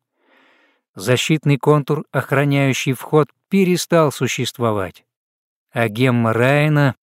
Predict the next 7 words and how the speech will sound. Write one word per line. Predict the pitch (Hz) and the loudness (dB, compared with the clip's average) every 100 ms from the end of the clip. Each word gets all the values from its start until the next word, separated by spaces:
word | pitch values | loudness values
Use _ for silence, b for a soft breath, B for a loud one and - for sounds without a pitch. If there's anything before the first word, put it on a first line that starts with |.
| _ _ _ | _ _ _
раскалилась | 123 120 135 - 143 131 151 135 120 - | -6 -4 -4 -2 -2 0 0 0 -2 -4
от | - 131 - | -6 -8 -4
переполнявшей | 139 135 135 131 135 131 - 135 | -4 0 0 2 0 -2 -4 -6
ее | 120 120 135 123 | -4 0 0 2
энергии | 127 135 110 117 | 0 -2 -2 -4
так, | 101 156 143 | 0 -2 -2
что | - 139 | -2 0